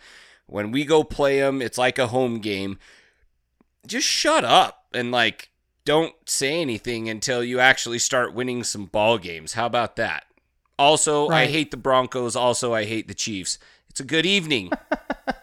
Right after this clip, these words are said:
Speaker 2: You know, and I would agree with that. It's like they found a little success last year, and all of a sudden, like, you know, the couple dozen Charger fans that there are have come out of the closet, and it's like,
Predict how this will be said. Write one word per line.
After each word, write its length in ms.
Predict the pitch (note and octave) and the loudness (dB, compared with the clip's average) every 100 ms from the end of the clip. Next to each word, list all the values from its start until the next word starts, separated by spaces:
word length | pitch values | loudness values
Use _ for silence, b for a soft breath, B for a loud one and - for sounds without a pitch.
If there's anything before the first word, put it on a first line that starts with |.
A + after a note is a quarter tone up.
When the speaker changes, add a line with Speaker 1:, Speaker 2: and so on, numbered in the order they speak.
| B3+ - - - - - _ B B B B B | -8 -6 -10 -8 -10 -10 _ B B B B B
Speaker 2:
You 140 | A#3+ B3 | -2 2
know, 280 | B3+ A#3 - - | 2 2 -2 -6
and 180 | A#3 A#3 | 0 4
I 140 | A#3 | 6
would 140 | A3+ A3 | 6 2
agree 280 | G#3+ G3 G3+ | 0 -2 -2
with 140 | F#3 | 2
that. 180 | E3+ E3 | 2 2
It's 140 | - | 0
like 160 | G3 F#3 | -2 0
they 100 | F#3+ | 0
found 300 | A3+ G#3+ G#3 | 4 2 2
a 40 | |
little 200 | F#3 F#3 | 0 -2
success 500 | F3 F3+ - F3 E3 F3 | -4 -8 0 0 0 0
last 280 | D#3+ - | -2 -2
year, 140 | E3+ D#3 | -4 -4
and 100 | D3+ | -2
all 120 | D3+ | -4
of 60 | D#3 | -4
a 60 | |
sudden, 380 | D3+ E3 D3 C3+ | -4 -6 -6 -8
like, 240 | D3 C#3 - _ _ _ _ _ | -6 -6 -8 _ _ _ _ _
you 140 | F#3 E3+ | -4 -2
know, 100 | D#3 | -2
the 80 | |
couple 360 | D#3+ F3 - E3+ | 0 0 0 -2
dozen 460 | D#3 D#3 D3 D3+ C#3+ | 0 0 -2 -6 -6
Charger 360 | - D#3 D3 C#3+ | -4 -4 -4 -8
fans 360 | C#3+ C3+ C#3 C#3+ | -8 -8 -8 -10
that 140 | C3+ | -10
there 140 | C#3 | -10
are 320 | B2 C3+ C3+ C3+ | -6 -6 -6 -8
have 120 | - | -8
come 200 | D#3+ D3+ | -6 -4
out 160 | C3+ | -4
of 60 | C3 | -6
the 80 | C3 | -10
closet, 500 | - C3+ C#3+ C#3+ C3+ | -6 -4 -2 -4 -8
and 120 | C#3 | -10
it's 220 | C3+ - | -12 -10
like, 300 | C3+ B2+ C3+ | -8 -6 -8